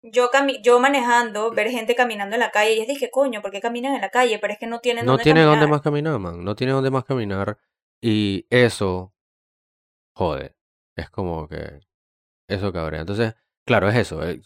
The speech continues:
Speaker 2: no hay cultura de eso porque no hay infraestructura, infraestructura, no hay aceras. Entonces, ¿cómo carajo se va a crear cultura de aceras si
Speaker 1: Sí,
Speaker 2: no hay
Speaker 1: exacto,
Speaker 2: aceras? Es
Speaker 1: no.
Speaker 2: que no, no, no
Speaker 1: No es
Speaker 2: existe.
Speaker 1: culpa de, bueno, no,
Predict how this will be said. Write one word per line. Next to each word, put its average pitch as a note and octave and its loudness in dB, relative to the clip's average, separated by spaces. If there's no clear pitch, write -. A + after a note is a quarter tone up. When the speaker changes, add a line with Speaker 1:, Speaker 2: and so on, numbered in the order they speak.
Speaker 2:
no A2+ 0
hay A#2 4
cultura C3 4
de A2 4
eso A#2 -2
porque F#2+ -6
no G2+ -2
hay G#2+ 0
infraestructura, F#2+ -4
infraestructura, F#2 -8
no G#2 2
hay G#2 0
aceras. F2+ -4
Entonces, F#2 -6
¿cómo G2+ -8
carajo F#2 -4
se F2+ -8
va F2 -4
a E2 -10
crear F2 -8
cultura F#2+ -6
de F2 -4
aceras E2+ -6
si - -10
Speaker 1:
Sí, D#2+ -2
Speaker 2:
no - 4
hay - 2
Speaker 1:
exacto, - 0
Speaker 2:
aceras? D2+ -4
Es - -6
Speaker 1:
no. - -12
Speaker 2:
que D#2 -12
no, D2+ -10
no, D2+ -12
no D#2+ -14
Speaker 1:
No E2 -8
es - -8
Speaker 2:
existe. A3+ -4
Speaker 1:
culpa B3 -2
de, A3+ -2
bueno, C4 6
no, B3+ 2